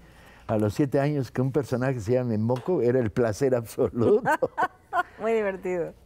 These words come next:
Speaker 1: Y esa fue mi, mi, mi gran pasión infantil por la lectura. Leí muchísimo hasta que mi padre me descubrió.
Speaker 2: ¿Y
Speaker 1: Dijo,
Speaker 2: qué
Speaker 1: "Paquín",
Speaker 2: hizo?
Speaker 1: dijo papá,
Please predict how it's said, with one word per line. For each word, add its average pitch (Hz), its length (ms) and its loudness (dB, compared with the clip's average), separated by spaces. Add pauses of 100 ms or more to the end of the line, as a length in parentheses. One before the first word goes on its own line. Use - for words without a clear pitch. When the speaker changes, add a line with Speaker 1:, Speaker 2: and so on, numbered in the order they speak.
(160)
Speaker 1:
Y 156 160 4
esa 196 220 0
fue 214 220 2
mi, 156 360 0
mi, 123 320 0
mi 120 240 0
gran 165 240 0
pasión 147 560 -2
infantil 123 580 -2
por 113 140 -4
la 117 60 2
lectura. 139 420 0
Leí 120 460 2
muchísimo 143 720 -2
hasta 120 200 -2
que 123 100 -4
mi 120 120 0
padre 131 280 0
me 104 120 0
descubrió. 80 540 -6 (1000)
Speaker 2:
¿Y 139 80 -2
Speaker 1:
Dijo, 156 120 2
Speaker 2:
qué 143 80 -2
Speaker 1:
"Paquín", 202 300 2
Speaker 2:
hizo? 117 200 -2
Speaker 1:
dijo 123 280 0
papá, 110 380 0